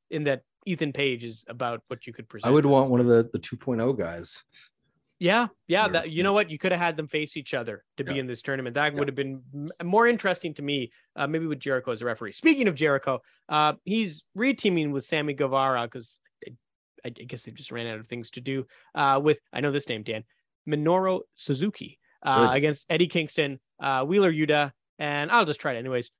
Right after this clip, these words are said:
Speaker 1: Shota U-, Uyumi? Uyumi?
Speaker 2: I'm not gonna take a chance on that as well.
Speaker 1: Okay, uh,
Speaker 2: Please,
Speaker 1: my
Speaker 2: please
Speaker 1: apologies.
Speaker 2: proceed, yeah.
Speaker 1: Uh, this will be a trios match, and, uh, to our last point, man, this would have been a hell of a good trios match to introduce the trios titles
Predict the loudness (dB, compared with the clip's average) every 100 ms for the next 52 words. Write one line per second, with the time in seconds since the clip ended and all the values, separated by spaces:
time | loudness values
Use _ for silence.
0 | _ -4 2 4 2 0 _ _ -4 0
1 | 2 0 -2 -8 _ -2 0 2 0 0
2 | -4 -8 _ _ -8 -8 -2 -2 -2 -6
3 | _ _ _ _ _ _ _ _ -20 -14
4 | -4 0 0 0 -4 -6 -4 -4 -4 -4
5 | -4 -4 -4 -6 -8 -4 -4 -4 -10 -6
6 | -2 2 0 0 2 0 -2 -8 -8 -6
7 | -6 -6 _ -6 -2 0 2 4 4 4
8 | 2 2 2 2 -4 -6 -6 -4 -4 -6
9 | _ _ _ _ _ -14 -14 -14 -10 2
10 | 4 6 4 2 -2 -4 -4 -4 -14 _
11 | _ _ _ 0 6 6 6 4 4 4
12 | 4 2 2 2 2 0 -4 -4 -2 -2
13 | -2 -6 -8 -8 -4 -2 -2 -2 -4 -6
14 | -6 -2 -2 -2 -4 -2 -2 -4